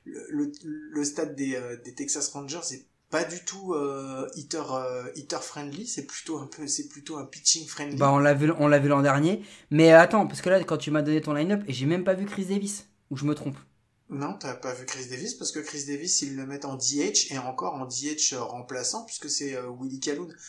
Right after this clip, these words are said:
Speaker 1: Mais je vois pas trop, euh, Chris Davis, le problème, c'est que je vois pas trop où est-ce qu'il peut jouer, quoi. C'est, euh,
Speaker 2: Non, mais attends, c'est le plus gros salaire de l'équipe, ils vont quand même le mettre quelque part, non ? Tu penses qu'ils vont, non, mais c'est pas possible, Chris Davis, il va, alors même si,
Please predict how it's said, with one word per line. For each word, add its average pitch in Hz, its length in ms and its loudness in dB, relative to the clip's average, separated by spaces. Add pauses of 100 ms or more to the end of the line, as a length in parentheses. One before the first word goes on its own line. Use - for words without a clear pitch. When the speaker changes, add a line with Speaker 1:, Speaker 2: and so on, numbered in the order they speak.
(320)
Speaker 1:
Mais 190 240 -6
je 139 120 2
vois 160 200 -4
pas 160 120 -4
trop, 175 400 -6
euh, 139 240 -8
Chris 139 220 -10
Davis, 143 300 -2
le 143 80 -6
problème, 165 200 -10
c'est 151 120 -8
que 123 60 -10
je 120 40 -16
vois 123 160 -12
pas 127 120 -6
trop 139 260 -10
où 127 80 -12
est-ce 117 100 -4
qu'il - 140 -16
peut 113 100 -16
jouer, 202 240 -8
quoi. - 240 -14
C'est, 120 460 -12 (200)
euh, 123 120 -8
Speaker 2:
Non, 135 100 0
mais 135 80 2
attends, 143 340 2
c'est - 140 -2
le 139 80 -2
plus 147 120 -4
gros 139 260 2
salaire 165 340 4
de 160 80 0
l'équipe, 170 340 0
ils 113 120 -8
vont 110 80 -8
quand 104 100 -8
même 113 160 -4
le 117 60 -6
mettre 117 180 -6
quelque 156 180 -4
part, 220 200 4
non ? 269 160 -2 (320)
Tu - 160 -6
penses 240 180 -4
qu'ils 190 140 -6
vont, 175 420 -2 (380)
non, 180 160 10
mais 143 100 6
c'est 139 140 -4
pas 151 100 4
possible, 196 340 -2
Chris 151 120 -4
Davis, 147 260 -4
il 143 80 -2
va, 139 80 4
alors 143 160 8
même 165 180 4
si, 139 440 -2